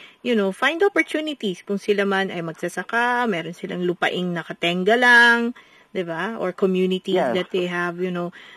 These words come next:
Speaker 1: may, may surplus ng kanilang mga products.
Speaker 2: Yes.
Speaker 1: They can get
Speaker 2: Actually,
Speaker 1: in touch
Speaker 2: yeah,
Speaker 1: with you. Invite mo yung
Speaker 2: in fact
Speaker 1: listeners natin, Joe.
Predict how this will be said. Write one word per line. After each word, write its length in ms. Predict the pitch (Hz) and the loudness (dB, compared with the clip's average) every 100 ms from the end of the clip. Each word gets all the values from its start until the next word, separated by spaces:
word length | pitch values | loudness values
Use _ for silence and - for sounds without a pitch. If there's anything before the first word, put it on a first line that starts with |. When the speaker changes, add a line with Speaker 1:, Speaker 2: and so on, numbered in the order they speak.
| - | -14
Speaker 1:
may, 160 | 170 139 | -10 -6
may 160 | 185 | -6
surplus 640 | - 214 214 - 202 180 - | 0 4 4 4 2 2 -4
ng 160 | 180 170 | -10 -8
kanilang 400 | 175 175 170 170 | -6 -6 -6 -6
mga 160 | 170 - | -8 -6
products. 640 | 254 269 254 240 226 - 294 | 0 0 0 0 -2 -4 -4
Speaker 2:
Yes. 240 | 254 135 120 - - | -2 -2 -4 -16 -4
Speaker 1:
They 160 | 196 | -2
can 240 | 196 202 180 | 2 2 2
get 160 | 175 | 0
Speaker 2:
Actually, 320 | - 226 233 | 0 0 0
Speaker 1:
in 160 | 202 175 | 0 2
touch 240 | 165 - | 0 0
Speaker 2:
yeah, 80 | - | -4
Speaker 1:
with 80 | - | -6
you. 80 | - | 0
Invite 320 | 285 370 440 | 6 6 8
mo 80 | 359 | 6
yung 80 | 339 | 6
Speaker 2:
in 80 | |
fact 80 | 330 | 4
Speaker 1:
listeners 240 | 302 285 269 | 4 2 2
natin, 320 | 226 220 202 | 2 2 0
Joe. 240 | 175 151 | -2 -8